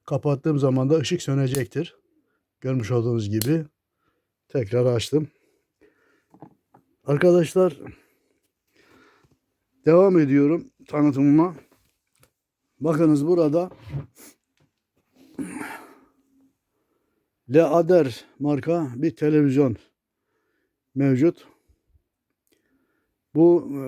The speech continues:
hem dediğim gibi hem televizyon hem radyo arkadaşlar.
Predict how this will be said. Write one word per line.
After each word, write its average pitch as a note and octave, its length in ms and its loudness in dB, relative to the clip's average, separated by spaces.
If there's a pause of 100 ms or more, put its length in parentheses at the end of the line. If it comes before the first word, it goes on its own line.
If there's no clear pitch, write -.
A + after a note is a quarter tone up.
(600)
hem E3 340 -2
dediğim D#3+ 320 2
gibi C3+ 420 0 (100)
hem E3+ 220 -6
televizyon E3 680 -2 (580)
hem E3+ 280 -2
radyo C3+ 320 2
arkadaşlar. B2+ 680 -4